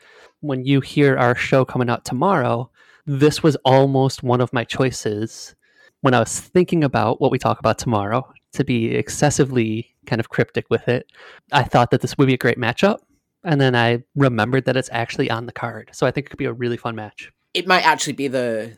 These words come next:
Speaker 2: the show stealer, and I think, I don't know the formal running order by any means, but I think, or, or it would make sense that that actually main events night one,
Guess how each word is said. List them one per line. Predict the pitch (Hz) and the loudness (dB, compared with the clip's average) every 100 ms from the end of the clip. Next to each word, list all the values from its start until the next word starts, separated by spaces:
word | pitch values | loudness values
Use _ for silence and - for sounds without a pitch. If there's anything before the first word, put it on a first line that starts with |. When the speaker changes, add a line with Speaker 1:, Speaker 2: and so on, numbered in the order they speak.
| - | -8
Speaker 2:
the | |
show | 127 160 147 | -2 0 0
stealer, | 135 - 151 135 | -2 0 2 2
and | 127 | -2
I | 117 | -4
think, | - - 180 151 - - - _ - | -6 -2 0 -2 -10 -20 -20 _ -2
I | 151 | 2
don't | 156 156 | 2 0
know | 127 131 139 147 | -2 0 0 0
the | 135 131 127 | 0 2 2
formal | 120 - 135 131 120 | 0 -4 -2 0 -2
running | 120 131 139 | -2 -2 0
order | 143 143 | 0 2
by | 135 | 0
any | 135 | 0
means, | 135 139 135 | -2 -4 -6
but | - | -4
I | 120 | -4
think, | 117 - 175 151 - - - _ _ _ - | -4 -4 -4 -4 -12 -20 -20 _ _ _ 2
or, | 175 | 4
or | 180 160 | 6 4
it | |
would | 139 | 2
make | 143 143 | -4 -4
sense | - 151 127 | -2 -2 -2
that | - | -6
that | 107 107 | -4 -4
actually | - - | -4 -4
main | 135 127 | -2 -2
events | 110 127 117 - | -4 -8 -8 -8
night | 120 - | -8 -6
one, | 123 117 | -6 -8